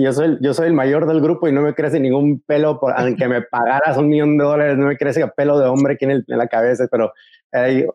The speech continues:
dan viendo al Horacio con su barba de talibán y, pues, tú, como siempre, viéndote a toda madre, Andrés. Con,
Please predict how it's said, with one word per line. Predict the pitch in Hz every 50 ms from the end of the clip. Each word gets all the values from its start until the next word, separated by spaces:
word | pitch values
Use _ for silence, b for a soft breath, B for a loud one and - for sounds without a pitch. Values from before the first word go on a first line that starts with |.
| - 131 -
dan | - 139 147 156 151
viendo | 156 175 175 196
al | 185 175
Horacio | 160 156 165 170 - 185 -
con | 170 156 131
su | 143
barba | 135 135 147 156 165 165
de | 147 -
talibán | - 143 139 135 135 143 165 170 170 165
y, | 135
pues, | - 131 -
tú, | - 180
como | 175 - 202 160 120
siempre, | - 165 170 170 165 170 165
viéndote | 143 151 156 165 170 - - 127
a |
toda | - - 139 139
madre, | 127 123 123 127 123
Andrés. | 120 120 113 107 104
Con, | - 107 95